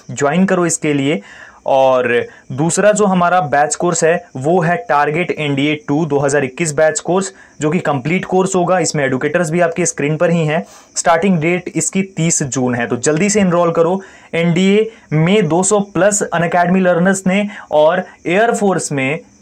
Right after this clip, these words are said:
दो सौ पचास प्लस अनअकैडमी लर्नर्स ने एग्जाम क्वालिफाई करा था, रिटन एग्जाम को, तो आप भी बन सकते हो आगे। लेना कैसे ये बता देता हूँ, ये गेट सब्सक्रिप्शन है, क्लिक करना अनअकैडमी लर्निंग ऐप पे,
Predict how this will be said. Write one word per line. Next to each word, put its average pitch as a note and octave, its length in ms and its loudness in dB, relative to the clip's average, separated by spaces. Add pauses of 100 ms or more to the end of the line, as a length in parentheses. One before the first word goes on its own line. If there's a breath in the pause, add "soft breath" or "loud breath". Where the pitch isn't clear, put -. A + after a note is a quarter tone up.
(120)
दो E3 220 0
सौ F#3 140 2
पचास F3 500 0
प्लस E3 220 0
अनअकैडमी D3+ 440 0
लर्नर्स D3 400 0
ने D#3+ 120 0
एग्जाम C#3+ 480 0
क्वालिफाई D3+ 640 0
करा C3 200 0
था, F3 100 0
रिटन C3 280 -2
एग्जाम A#2+ 320 -2
को, A#2 120 -4
तो B2+ 100 -2
आप B2+ 160 2
भी F3 120 0
बन F#3 180 0
सकते F3+ 280 0
हो E3+ 120 0
आगे। D#3+ 320 0 (260 loud breath)
लेना G#3 340 2
कैसे E3 260 0
ये E3 180 0
बता B2+ 240 2
देता B2+ 200 -2
हूँ, C#3+ 220 -2 (340 loud breath)
ये E3 340 0
गेट E3 280 -2
सब्सक्रिप्शन F3 520 -2
है, F3 100 0
क्लिक D3 300 -4
करना D#3+ 280 0
अनअकैडमी C#3+ 520 -2
लर्निंग C3+ 320 -2
ऐप C#3 280 -4
पे, F#3 200 -2